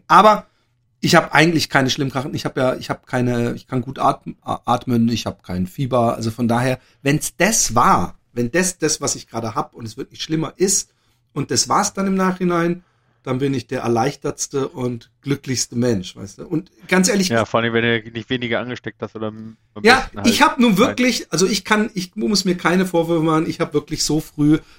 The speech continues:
Speaker 1: schon, wie du ja auch mitgekriegt hast, dass ich gesagt hab, ich geh nicht mehr laufen oder so. Ich, ich hab sehr früh,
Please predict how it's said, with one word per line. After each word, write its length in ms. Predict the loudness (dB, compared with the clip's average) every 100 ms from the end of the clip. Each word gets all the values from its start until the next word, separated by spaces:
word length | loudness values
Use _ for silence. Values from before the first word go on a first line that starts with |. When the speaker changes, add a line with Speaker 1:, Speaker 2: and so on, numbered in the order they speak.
| _
Speaker 1:
schon, 480 | -2 2 2 0 -2
wie 80 | 0
du 80 | 2
ja 100 | 4
auch 40 |
mitgekriegt 380 | 2 -2 -4 -4
hast, 120 | -4
dass 140 | -4
ich 100 | -6
gesagt 220 | -4 -4 -4
hab, 60 |
ich 80 | -8
geh 80 | -4
nicht 140 | -4 0
mehr 80 |
laufen 400 | 0 2 2 0
oder 180 | 0 2
so. 200 | 2 0 -2 _ _ _
Ich, 220 | -6 -4 -6
ich 200 | -6 -6
hab 140 | -10
sehr 240 | -4 -2 -2
früh, 380 | -4 -2 -2